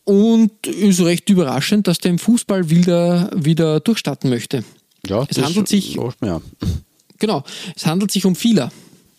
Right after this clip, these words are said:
Speaker 1: Haben wir eigentlich schon komplett abgeschrieben gehabt, haben wir
Speaker 2: Richtig,
Speaker 1: nimmer mehr
Speaker 2: ja.
Speaker 1: auf, auf der, auf der Liste gehabt, aber
Speaker 2: Mhm.
Speaker 1: anscheinend, anscheinend, äh, versuchen sie auch über, über, über den Weg von eher,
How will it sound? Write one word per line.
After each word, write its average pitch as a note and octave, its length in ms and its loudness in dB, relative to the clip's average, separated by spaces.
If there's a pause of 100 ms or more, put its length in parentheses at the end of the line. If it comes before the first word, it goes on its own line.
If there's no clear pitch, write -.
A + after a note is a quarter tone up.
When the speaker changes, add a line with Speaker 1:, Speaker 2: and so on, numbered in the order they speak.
(760)
Speaker 1:
Haben C#3 140 -2
wir D#3+ 60 2
eigentlich F#3+ 180 2
schon F3+ 260 2
komplett E3+ 320 -2
abgeschrieben D3+ 560 -2
gehabt, - 360 -4
haben C3 100 0
wir C3+ 200 0
Speaker 2:
Richtig, C#3+ 140 4
Speaker 1:
nimmer F3 180 4
mehr E3 80 2
Speaker 2:
ja. D3+ 80 2
Speaker 1:
auf, - 180 -6
auf E3+ 180 -2
der, C3+ 300 -2
auf E3 100 -2
der C3+ 140 -2
Liste D#3 240 0
gehabt, F#3 320 0
aber D3+ 80 2
Speaker 2:
Mhm. D3 60 2
Speaker 1:
anscheinend, C3 500 0 (520)
anscheinend, C#3+ 520 0
äh, D3 100 2
versuchen E3 480 0
sie D#3 380 2
auch - 260 -2
über, C3 500 2
über, B2 600 2
über B2 500 0
den B2 220 0
Weg - 180 -2
von C3 240 -4
eher, B2+ 300 -2